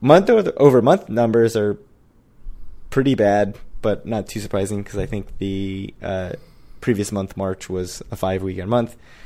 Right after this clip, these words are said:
so not really worth getting into that too much. But I don't know, like, the eight point five percent up year over year brick and mortar was not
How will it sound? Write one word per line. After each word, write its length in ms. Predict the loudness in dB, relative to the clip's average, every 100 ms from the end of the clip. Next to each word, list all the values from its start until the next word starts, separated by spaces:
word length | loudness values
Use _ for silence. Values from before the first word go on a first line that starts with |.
| -20 -8
so 120 | -4
not 160 | -2
really 180 | 0 0
worth 180 | -2 -4
getting 220 | -4 -6 -4
into 140 | 0
that 160 | 0 0
too 100 | -6
much. 240 | -6 -6
But 200 | -8 -8 -14 -20 -20 -20 _ -20 -20 4
I 60 | 6
don't 100 | 8
know, 100 | 6
like, 140 | 2
the 80 | 4
eight 160 | 2 4
point 160 | 2
five 160 | 4 4
percent 380 | 4 0 -2 -6 -4
up 160 | -2 0
year 140 | 2 2
over 120 | 2
year 160 | 0
brick 200 | 0 0
and 80 | 0
mortar 340 | 0 2 2 0
was 260 | -2 -4
not 520 | -4 -2 -2 -4 -12